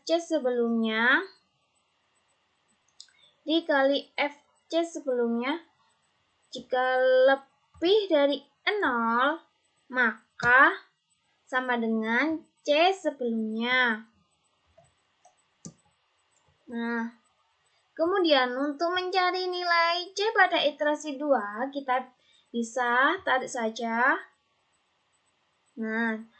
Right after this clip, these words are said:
dapat yaitu satu koma tujuh lima. Dan F A, F C, dan F B kita bisa, ini sama rumusnya dengan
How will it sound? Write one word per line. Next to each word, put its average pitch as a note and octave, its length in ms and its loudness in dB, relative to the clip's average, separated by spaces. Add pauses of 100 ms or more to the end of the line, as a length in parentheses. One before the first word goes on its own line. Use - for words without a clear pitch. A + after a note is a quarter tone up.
(500)
dapat C4+ 480 -2
yaitu - 540 -2 (340)
satu C#4 400 -10
koma B3 320 -6
tujuh A#3+ 320 -10
lima. G#3+ 560 -4 (400)
Dan D#4 240 6 (400)
F E4+ 240 4 (160)
A, F#4 160 8 (800)
F D4+ 240 -2
C, F4+ 160 0 (480)
dan D4+ 160 -2
F C#4+ 240 -2 (160)
B D4 80 6 (400)
kita E4 320 -2
bisa, C4+ 400 -2 (1400)
ini F4 240 -2
sama C#4+ 560 2
rumusnya C#4 720 -4
dengan C4+ 560 2